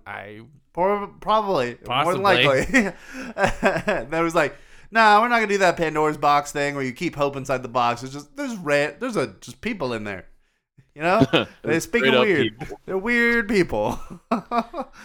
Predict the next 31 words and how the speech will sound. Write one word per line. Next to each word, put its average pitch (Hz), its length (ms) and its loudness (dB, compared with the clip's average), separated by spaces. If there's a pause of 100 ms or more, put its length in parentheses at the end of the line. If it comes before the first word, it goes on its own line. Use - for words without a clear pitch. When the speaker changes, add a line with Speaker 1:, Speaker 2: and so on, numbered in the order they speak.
(180)
Speaker 1:
I 151 140 2
also 170 340 2
do 147 240 -4
love 127 320 2
that, 113 440 -4 (440)
from 131 260 -8
what 131 160 0
you 123 380 -4
also 117 240 -2
explained, 113 460 -8 (100)
stories 123 400 -4
are 120 80 -6
told 120 240 -4
dur-, 120 240 -4
during 113 380 -6
different 110 240 -10
seasons 117 420 -10
and 107 140 -12
things 110 200 -12
like 107 140 -10
that. 104 240 -10 (680)
It's 131 220 -6
interesting 160 560 -4
to 139 100 -4
think 135 300 -8
that 123 220 -8
Native 123 280 -6
Americans 117 600 -8
would 113 180 -12
constantly 110 680 -8
storytell. 147 840 -6